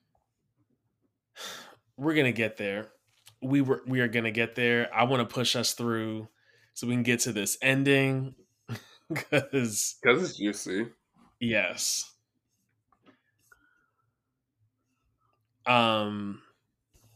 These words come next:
Speaker 1: where are we? So, oh, and they also got a chance to get some messages from home, which was really sweet. The thing that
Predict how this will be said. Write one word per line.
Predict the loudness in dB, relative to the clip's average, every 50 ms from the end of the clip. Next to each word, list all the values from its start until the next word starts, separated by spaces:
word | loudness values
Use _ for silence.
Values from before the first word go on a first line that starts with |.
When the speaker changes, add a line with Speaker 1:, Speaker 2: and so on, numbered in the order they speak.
| _ _ _ _ _ _
Speaker 1:
where | -8 -4 -2
are | -2 0 -2 -2
we? | -4 -6 -10 -12 -14 -20 -20 -20 -20 -20 -20 _ _ _ -6
So, | -2 4 6 6 6 6 4
oh, | 4 4 4 2
and | 2 2
they | 4 4
also | 4 4 4 4 4
got | 6 6 6
a | 6
chance | 4 2 2 2 0
to | 0 0
get | 0 2
some | 2 2 2
messages | 2 0 0 0 0 0 0
from | 0 0 -2 -4
home, | -2 0 0 2 2 2 0 -2 -4 -6
which | -4 -4 -2 -2 -2
was | -2 -2 -2
really | -2 0 0 0 0
sweet. | 0 -2 0 0 0 2 2 0 -2 -4 _ _ _ _ _ _ _ _ _ _ _ _ _ _ _ -2
The | 0 0 0
thing | 0 -2 0 2 2 4 2 2 2 4
that | 4 4 2 2 -2 _